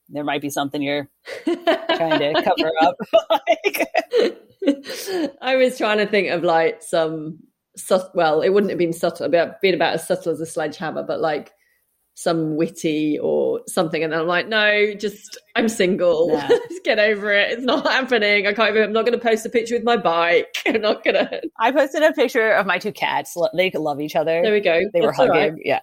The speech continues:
Speaker 2: Yeah, yeah.
Speaker 1: <laughs>
Speaker 2: I would have posted a picture with my dog. I don't have one either. <laughs>
Speaker 1: There you go.
Speaker 2: Like
Speaker 1: But we did run a story about the cou-, we ran, we ran some very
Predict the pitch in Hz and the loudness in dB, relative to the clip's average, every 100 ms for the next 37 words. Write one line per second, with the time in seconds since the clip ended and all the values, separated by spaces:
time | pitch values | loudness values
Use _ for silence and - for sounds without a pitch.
0 | 185 220 208 208 262 294 302 - 311 - | 2 4 6 4 2 -2 -2 -2 -4 -6
1 | - _ - 254 269 269 269 269 269 294 | -20 _ -4 0 2 2 0 0 -2 0
2 | 254 262 247 262 220 196 208 220 214 202 | 0 2 2 2 4 2 4 2 2 0
3 | 208 175 170 180 180 170 170 165 170 294 | 0 -2 0 0 0 0 2 2 2 2
4 | - 480 - - - - 302 330 - 349 | 4 2 4 0 2 0 0 -2 -2 -6
5 | - - - - 262 254 214 _ - - | -4 -6 -6 -4 -4 -2 -6 _ -16 -16
6 | _ _ - - - _ - - - - | _ _ -20 -20 -20 _ -20 -20 -14 -14
7 | - - 240 269 302 302 320 311 262 240 | -6 0 0 2 0 2 0 0 0 2
8 | 208 185 175 180 196 214 202 208 190 208 | 2 0 0 0 0 0 2 0 0 -2
9 | 214 226 208 208 185 190 180 180 | 0 0 -2 -6 0 2 2 -2